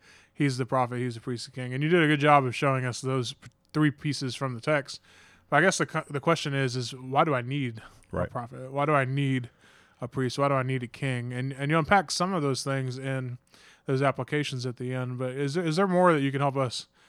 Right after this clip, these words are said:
Speaker 1: understand? What is it about him? Yes, he's the best prophet. Yes,
Speaker 2: Sure.
Speaker 1: he's the best king. But, but why do I need those particular things?
Speaker 2: Right. I think, so when, when it says that God has spoken to us through his Son,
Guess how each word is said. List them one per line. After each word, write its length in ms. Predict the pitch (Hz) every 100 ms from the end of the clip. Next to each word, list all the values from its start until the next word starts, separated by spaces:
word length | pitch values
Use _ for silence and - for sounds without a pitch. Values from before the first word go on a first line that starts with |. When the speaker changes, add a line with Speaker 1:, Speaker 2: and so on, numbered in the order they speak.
| _ _ _ 139
Speaker 1:
understand? 560 | 147 139 127 143 135 135
What 420 | 139 135 147 185
is 180 | 165 160
it 100 | 151
about 420 | 139 143 131 131
him? 360 | 151 139 131 131
Yes, 280 | 160 165 -
he's 160 | 151 127
the 60 |
best 360 | 117 143 135 -
prophet. 300 | 127 123 131
Yes, 180 | 139 143
Speaker 2:
Sure. 100 | 147
Speaker 1:
he's 100 | 123
the 80 | 127
best 500 | 127 139 123 - -
king. 280 | - 123 123
But, 180 | 127 123 _ _ _ - _ -
but 80 | 139
why 80 |
do 40 | 170
I 80 | 147
need 220 | 139 139
those 200 | 135 127
particular 500 | 135 131 123 123 127
things? 500 | - 123 120 - -
Speaker 2:
Right. 260 | - 110 107 123
I 100 | 127
think, 260 | 190 180 98 104
so 160 | 139 147
when, 220 | 147 143
when 200 | - 127
it 80 | 110
says 200 | 151 151
that 80 | 123
God 200 | 110 107
has 120 | 104
spoken 460 | - 110 101 101 92
to 200 | - 101
us 200 | 87 -
through 100 | 90
his 180 | 87 -
Son, 500 | - 92 90 82